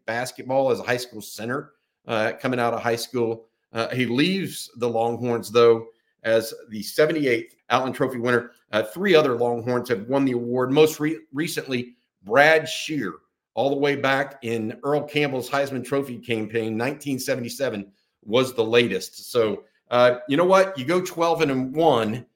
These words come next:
and you pick up national awards. I mean, Xavier Worthy's been first team All-American. Uh,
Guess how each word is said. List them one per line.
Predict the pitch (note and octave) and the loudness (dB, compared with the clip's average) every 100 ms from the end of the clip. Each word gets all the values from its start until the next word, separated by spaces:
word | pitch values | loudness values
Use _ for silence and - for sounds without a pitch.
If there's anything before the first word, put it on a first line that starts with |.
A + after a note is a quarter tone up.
| _ _ _ - | _ _ _ -6
and | A#2 | -4
you | A#2+ | -4
pick | C#3 D3 | -4 0
up | C#3+ - | 0 0
national | C3 C3 - B2+ | 0 -2 -4 -6
awards. | B2+ C3+ A2+ F#2+ | -4 -2 -2 -4
I | G2+ | -6
mean, | G2 | -8
Xavier | F#2+ B2 C#3+ C#3 | -2 0 0 0
Worthy's | C3+ C#3 C#3+ C3+ - | -2 -2 -2 -4 -2
been | C3 B2+ B2+ | -2 -2 -6
first | - C#3 | -8 -8
team | - C3 | -4 0
All-American. | C3+ C3+ C3 B2 C3+ A#2+ G2+ F2 _ _ _ | 2 0 0 2 2 0 -4 -10 _ _ _
Uh, | - F#2+ | -2 -2